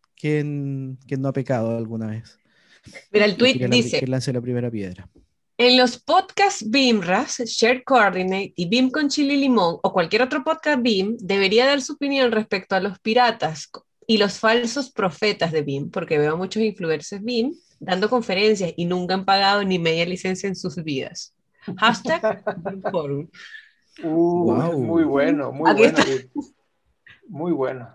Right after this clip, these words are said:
Speaker 3: El falso profeta. Trata, no sé qué poder encontrar como falso profeta.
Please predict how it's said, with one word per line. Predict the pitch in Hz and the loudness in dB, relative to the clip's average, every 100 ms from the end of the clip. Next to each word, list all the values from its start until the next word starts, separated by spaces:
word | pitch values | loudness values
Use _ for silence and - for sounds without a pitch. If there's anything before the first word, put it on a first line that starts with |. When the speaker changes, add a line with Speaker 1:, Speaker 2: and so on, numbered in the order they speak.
| - | -10
Speaker 3:
El | 139 127 | -8 -2
falso | 160 180 185 180 | 0 0 -2 -6
profeta. | 156 127 - 143 151 - | -6 -8 -6 -4 -4 -6
Trata, | 180 180 - - | -6 -6 -10 -10
no | 175 180 | -6 -6
sé | 196 180 | -4 -6
qué | 185 | -6
poder | 175 165 151 156 | -6 -4 -2 -4
encontrar | 151 131 123 135 135 | -6 -8 -6 -6 -6
como | 143 123 | -8 -10
falso | - 131 131 - 135 135 | -6 -4 -4 -4 -10 -8
profeta. | 120 110 - 120 123 - - - | -10 -12 -14 -12 -12 -12 -18 -18